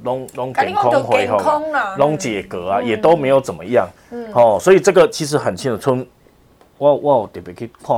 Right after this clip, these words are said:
Speaker 1: 阮大家台湾外部吼，大家为四月份、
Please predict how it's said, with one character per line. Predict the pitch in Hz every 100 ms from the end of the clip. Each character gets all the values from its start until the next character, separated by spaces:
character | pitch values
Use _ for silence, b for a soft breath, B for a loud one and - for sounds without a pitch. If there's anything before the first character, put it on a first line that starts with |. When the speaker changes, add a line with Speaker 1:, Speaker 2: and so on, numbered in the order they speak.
| 107
Speaker 1:
阮 | 110
大 | 104 80
家 | 87
台 | 90 85
湾 | 101
外 | 85 58 -
部 | 78 76
吼， | 80 - b b b _ _ -
大 | 120 110
家 | 127 110
为 | 147 151 127 -
四 | - 156
月 | 113 87
份、 | 87 90